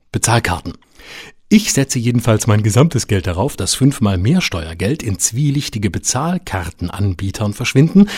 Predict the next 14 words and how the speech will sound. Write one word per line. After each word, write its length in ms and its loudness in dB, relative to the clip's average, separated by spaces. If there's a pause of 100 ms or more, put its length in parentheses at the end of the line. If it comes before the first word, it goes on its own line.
(120)
als 360 0
an 100 0
Migranten 560 0
ausbezahlt 720 -2
wird. 260 -6 (420)
Klar, 340 -2 (280)
Bezahlkarten 800 0
für 140 2
Migranten 560 2
ist 180 -4
womöglich 540 0
nur 160 2
ein 180 -6
Türöffner. 640 2